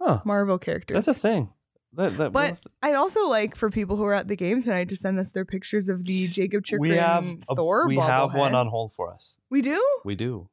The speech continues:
Speaker 2: From who?
Speaker 1: I, the
Speaker 2: A favor?
Speaker 1: P R.
Speaker 2: You called in a
Speaker 1: Yes,
Speaker 2: favor?
Speaker 1: I called in a favor, and I couldn't get it before the show tonight. I wanted it on the desk, but we have one going up in the studio.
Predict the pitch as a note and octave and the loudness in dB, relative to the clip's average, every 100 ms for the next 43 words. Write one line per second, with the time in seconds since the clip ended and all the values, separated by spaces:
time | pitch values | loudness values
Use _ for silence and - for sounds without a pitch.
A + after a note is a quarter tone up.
0 | - D#4+ G4+ C5+ A#4 A3 G#3 - G3+ - | -12 -6 0 2 0 -2 -8 -8 -8 -10
1 | _ _ G3+ - G#3+ A#3+ - A4 A#3 - | _ _ -12 -4 0 2 0 -2 -6 -4
2 | A3 B3+ C#4 D3+ C#4 F#4 - A2 C3 D#3 | 0 2 2 2 -2 -4 -2 0 0 0
3 | E3+ E3 B2+ A#2 - - - _ _ _ | 0 0 0 -2 -8 -20 -20 _ _ _
4 | - C3 B2 A#2+ B2 A#2+ C#3+ D3+ D3 A2+ | -4 -2 0 0 -2 0 0 2 2 2
5 | A2+ B2 A2+ G#2 G#2+ A#2 G#2+ G2 G#2 A2 | 0 2 2 2 0 0 0 2 2 2
6 | G2+ G2 G2+ F#2+ F#2 - E2+ - F#2 G2+ | 0 -4 -6 -8 -10 -12 -18 -10 -4 -4
7 | G#2 G#2+ G2+ - - G2+ F#2+ G2 F#2 - | -4 -10 -12 -16 -8 -6 -6 -6 -8 -8
8 | - E2+ E2 | -6 -8 -10